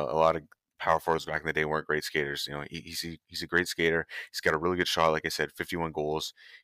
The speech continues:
He's really good in open ice, and he's really strong on the puck. He's hard to knock off the puck. So I think for all that, the comparison I have for him is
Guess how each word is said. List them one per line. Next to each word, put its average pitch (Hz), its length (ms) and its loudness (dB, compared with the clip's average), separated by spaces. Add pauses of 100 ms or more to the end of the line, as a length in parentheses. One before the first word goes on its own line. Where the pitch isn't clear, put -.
He's 82 200 -12
really 92 180 4
good 90 80 4
in 85 100 -2
open 80 280 0
ice, 78 320 -2
and 76 280 -8 (460)
he's 80 260 -10
really 85 160 2
strong 80 260 4
on 78 60 -2
the 73 60 -4
puck. 78 200 -4
He's 80 140 -8
hard 80 200 0
to - 60 -10
knock 73 220 -4
off 73 120 -2
the - 100 -20
puck. 76 200 -2 (480)
So - 140 -2
I 85 60 4
think 87 220 -2 (440)
for - 160 0
all 85 140 2
that, 78 340 2 (180)
the - 60 -18
comparison 85 480 -2
I 76 40 -4
have 78 220 -6
for 73 160 -4
him 71 120 -8
is - 220 -8